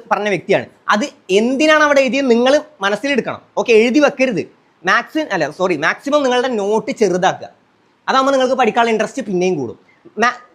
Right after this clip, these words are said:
നമ്മുടെ നോട്ട് എത്രത്തോളം വലുതാവുന്നു, നമ്മൾ എഴുതി വെക്കുന്ന കാര്യങ്ങൾ എത്രത്തോളം വലുതാവുന്നോ അതിനനുസരിച്ച് നമ്മുടെ ഇൻട്രസ്റ്റ് കുറയും. ശരിയല്ലേ? ഇത്രയും വലിയ നോട്ട് കണ്ട പടച്ചറ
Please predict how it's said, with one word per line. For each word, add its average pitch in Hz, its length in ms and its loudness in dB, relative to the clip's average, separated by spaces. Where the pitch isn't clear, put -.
നമ്മുടെ 269 280 2
നോട്ട് 240 280 2
എത്രത്തോളം 247 520 2
വലുതാവുന്നു, 196 400 2
നമ്മൾ 220 200 0
എഴുതി 208 220 0
വെക്കുന്ന 226 300 -2
കാര്യങ്ങൾ 208 340 -2
എത്രത്തോളം 214 500 -6
വലുതാവുന്നോ 165 400 -2
അതിനനുസരിച്ച് 196 520 -4
നമ്മുടെ 170 220 -2
ഇൻട്രസ്റ്റ് 160 400 -8
കുറയും. 117 240 -4
ശരിയല്ലേ? 202 340 0
ഇത്രയും 269 340 2
വലിയ 240 220 4
നോട്ട് 202 200 -2
കണ്ട 196 180 -6
പടച്ചറ 208 340 -8